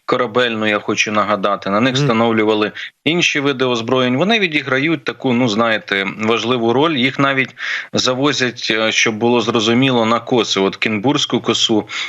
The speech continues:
Speaker 1: їх завозили. А, вони там знаходилися, теж виконували певні функції, навіть туди. Чому так? Тому що закінчується, скажімо,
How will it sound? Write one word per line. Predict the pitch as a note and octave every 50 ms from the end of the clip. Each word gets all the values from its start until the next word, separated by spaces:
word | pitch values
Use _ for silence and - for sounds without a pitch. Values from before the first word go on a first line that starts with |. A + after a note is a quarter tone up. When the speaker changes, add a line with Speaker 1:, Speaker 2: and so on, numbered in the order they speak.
| - -
Speaker 1:
їх | - G#2+ A#2+ A#2 G2+
завозили. | F#2+ A2 A2+ G#2+ G#2+ A2 A2 G#2 F#2 G#2 G2+ F#2+ G2 F#2+ F2 D2+ - _ _ _ _ _ _ _ _ _ _ _ _ - -
А, | B2+ A#2 A2+ A2 A2 G#2+
вони | G2+ A2+ A2+ A2+ A2
там | A2+ A#2 G#2+ G#2
знаходилися, | F#2 G#2+ A2+ - - B2 A#2 G2+ G#2+ G#2+ G2 - -
теж | - D#3 C#3 C3 A2+ A2
виконували | A2+ G#2 - - A2+ G#2+ G#2+ G2+ G2+ G2+ G2+ G2+
певні | - A2 G#2 G2+ G#2 G2+
функції, | F#2+ - A2+ G#2+ F#2+ - - A2 A2
навіть | A2+ A#2+ A#2+ B2 A#2+ A#2+
туди. | - B2 G#2 G2+ F#2 F2 - - - - - - - - - - _
Чому | - - - D#3 E3 F3 F3+
так? | F3+ - F#3+ F#3+ F#3+ E3+ -
Тому | - D3+ D3 D3+ D#3 D3+
що | - - - D3 D3+ D3+ D3 D3 C#3+ C#3+ C#3+ C3+ - -
закінчується, | B2 A2+ C#3 C3+ C3+ - E3 D#3 D3 - - - B2 A#2+ A2+ G2+ - - G#2+ G2+ G2 G2
скажімо, | - - - G#2 G2 G2+ G#2+ G#2 G2+ G2+ G2+ G2 G2 F#2+ F#2+ F#2+ F#2 F2+ F2